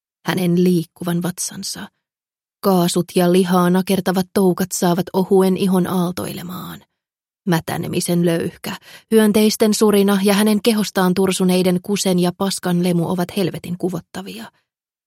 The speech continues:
Enkä minä kavahda vähästä. Mutta kyllä minullakin jokin taso on. Tykkään tuoreista ruumiista. Haluan vain ottaa metsästysmuistoni ja häipyä.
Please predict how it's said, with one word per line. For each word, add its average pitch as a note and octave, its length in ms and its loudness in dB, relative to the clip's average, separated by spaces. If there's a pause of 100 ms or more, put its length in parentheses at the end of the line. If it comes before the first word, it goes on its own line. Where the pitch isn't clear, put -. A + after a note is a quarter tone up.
(100)
Enkä E3+ 240 0
minä E3 300 0
kavahda - 440 -4
vähästä. - 500 -6 (760)
Mutta G#3 220 0
kyllä B3 220 4
minullakin G3+ 560 4
jokin F3+ 340 0
taso - 320 -8
on. F3+ 240 -10 (460)
Tykkään A#3+ 440 0
tuoreista F#3 560 0
ruumiista. F3 680 -6 (420)
Haluan G#3+ 300 6
vain G3+ 200 4
ottaa G3 360 2
metsästysmuistoni F#3+ 1120 2
ja F3+ 100 6
häipyä. F#3 640 0